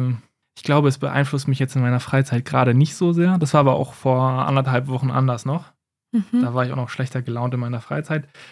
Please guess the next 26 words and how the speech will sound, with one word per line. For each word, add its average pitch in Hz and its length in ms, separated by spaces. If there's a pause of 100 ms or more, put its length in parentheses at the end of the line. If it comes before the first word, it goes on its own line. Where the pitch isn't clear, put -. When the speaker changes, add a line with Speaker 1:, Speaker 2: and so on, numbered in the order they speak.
Speaker 1:
Vielleicht 185 220
bin 165 100
ich 143 60
jetzt 139 140
manchmal 139 200
ein - 20
bisschen 131 200
mehr 135 140
grumpelig 139 500
als 131 140
sonst, 139 360 (540)
aber 123 720 (760)
noch, 139 280 (180)
noch 151 340
lässt 139 240
sich's 135 140
ganz 127 180
gut 127 140
abhalten. 127 400
Aber 165 180
es 175 100
ist 190 100
schon 185 120
etwas, 156 400 (380)
was, - 460
ähm, 143 760